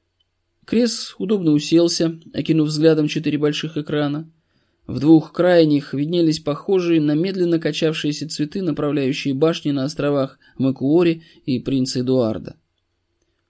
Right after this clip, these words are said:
Их отделяло от Креса больше четырех тысяч километров. Кривизна земной поверхности не позволяла на таком расстоянии увидеть даже высочайшую гору мира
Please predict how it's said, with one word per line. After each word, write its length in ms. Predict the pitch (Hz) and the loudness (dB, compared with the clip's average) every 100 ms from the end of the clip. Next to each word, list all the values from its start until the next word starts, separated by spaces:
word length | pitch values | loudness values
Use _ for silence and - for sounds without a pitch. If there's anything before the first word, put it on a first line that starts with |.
| _ | _
Их 160 | 226 220 | -2 -2
отделяло 420 | 190 185 202 185 | 2 2 4 2
от 80 | 170 | 4
Креса 340 | 175 180 156 | 4 2 2
больше 340 | 143 170 165 151 | 2 2 0 -4
четырех 420 | 170 170 190 180 | -4 -2 -2 -2
тысяч 340 | 160 156 147 | -8 -8 -8
километров. 600 | 156 151 147 104 98 - _ _ _ _ _ _ _ _ _ | -4 -2 -2 -4 -8 -16 _ _ _ _ _ _ _ _ _
Кривизна 400 | - 123 127 123 | -4 -2 0 0
земной 280 | 120 127 117 | 0 0 0
поверхности 560 | 127 139 151 - 147 143 | 0 -2 -2 -4 -4 -2
не 160 | 165 | -2
позволяла 560 | 170 165 170 175 175 139 | -2 0 2 2 2 0
на 160 | 120 | -2
таком 280 | 127 - 120 | -4 -6 -6
расстоянии 540 | 120 - 143 160 151 139 | -6 -4 -2 2 2 0
увидеть 260 | 139 135 | 0 0
даже 260 | 127 135 139 | 0 -2 -2
высочайшую 760 | 147 156 160 160 110 - 120 | -2 -2 0 0 0 -2 -2
гору 260 | 123 120 117 | 0 2 2
мира 320 | 151 143 | 2 2